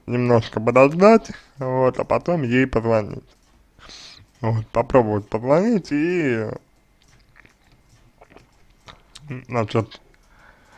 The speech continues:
в телефонном разговоре уже, а, выяснить все, как бы, что вот вы хотите.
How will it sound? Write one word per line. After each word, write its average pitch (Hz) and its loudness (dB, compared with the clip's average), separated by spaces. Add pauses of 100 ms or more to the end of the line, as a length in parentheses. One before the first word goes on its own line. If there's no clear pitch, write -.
(520)
в - -20
телефонном 139 6 (100)
разговоре 160 8
уже, 117 6 (420)
а, 110 -4 (400)
выяснить 139 0 (1120)
все, 151 6
как 117 2
бы, 110 -2 (220)
что 117 4 (360)
вот 107 -6 (1600)
вы 123 4
хотите. 123 -2